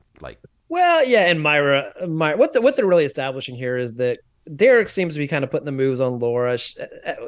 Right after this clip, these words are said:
Speaker 2: kind of this, like, intro stuff, this kinda, like, first base stuff. She's not too averse to it, but she's also kinda trying to watch the movie. And in the other car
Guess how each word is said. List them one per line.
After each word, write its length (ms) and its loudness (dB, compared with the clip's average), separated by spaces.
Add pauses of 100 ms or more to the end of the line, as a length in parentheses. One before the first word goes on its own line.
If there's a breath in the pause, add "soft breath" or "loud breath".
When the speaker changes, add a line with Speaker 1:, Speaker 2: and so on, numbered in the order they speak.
(120)
Speaker 2:
kind 160 0
of 100 2
this, 200 0 (160)
like, 320 -6
intro 400 -2
stuff, 300 -2
this 140 -8
kinda, 180 -4
like, 200 -6 (440 soft breath)
first 240 2
base 220 2
stuff. 180 0
She's 120 -12
not 200 -4
too 180 0
averse 320 -4
to 200 -6
it, 220 -4
but 220 -6
she's 280 -8
also 280 -4
kinda 300 -4
trying 160 -6
to 60 -4
watch 200 -6
the 80 -12
movie. 380 -6 (580 soft breath)
And 160 -2
in 180 -4
the 120 2
other 180 2
car 600 -2